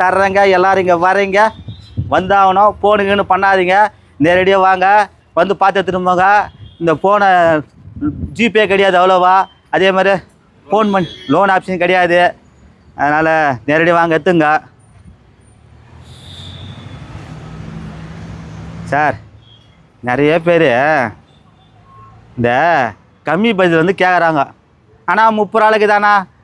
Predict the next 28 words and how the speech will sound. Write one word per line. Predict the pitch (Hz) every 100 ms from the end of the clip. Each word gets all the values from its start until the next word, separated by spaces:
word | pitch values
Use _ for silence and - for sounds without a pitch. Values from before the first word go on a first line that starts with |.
| -
ஆனா | 208 208
முப்பத்தஞ்சு | 190 226 220 208
ரூபாய்க்கு | 208 208 202
தான், | 202 190
நாற்பது | 196 190
ரூபாய்க்கு | 190 190 190
தானே | 185
கேக்குறாங்க. | 180 165 151 127 _ _ _ 147
இந்த | 143 151
லோ | 214 202
பட்ஜெட் | 214 196 185
சார் | 190 196
நான் | 160
இப்ப | 151 196
பேர் | 202 165
போட்டது | 175 170
அதே | 165 185
இது. | 151 120 - _ _ -
ஓரளவுக்கு | 170 208 240 214
நம்மளுக்குன்னு | 220 247 226 233
பேர் | 233
ஆயிடுச்சுண்ணா, | 208 185 170 147 123 _ _ _ 185
அத்தே | 196 254 226
திரும்பி | 240 226
மறுபடியும் | 220 220
மறுபடியும் | 214 214 208
கம்மியாகிறேன். | 196 185 165 131 135
வானாண்ணா, | 202 220 196